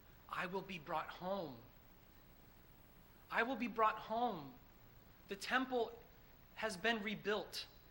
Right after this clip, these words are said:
The kingdom has been established. And I'm in it in the church, but we're still a pil-, a pilgriming people. We're still a,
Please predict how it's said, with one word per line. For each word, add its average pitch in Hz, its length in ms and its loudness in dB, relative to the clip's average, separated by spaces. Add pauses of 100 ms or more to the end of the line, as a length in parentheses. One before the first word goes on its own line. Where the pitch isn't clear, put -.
(320)
The 202 80 -2
kingdom 247 520 2
has 208 180 -2
been 208 320 2 (260)
established. - 1040 8 (420)
And 202 80 2
I'm 208 160 6 (160)
in 277 160 2
it 226 300 0
in 233 140 2
the 214 80 0
church, - 600 4 (360)
but 208 200 -2
we're 226 120 2
still 277 420 2
a 226 60 4
pil-, 269 420 -4
a 202 60 -2
pilgriming 240 640 0
people. 233 340 -4
We're 180 120 0
still 240 340 4
a, 185 140 4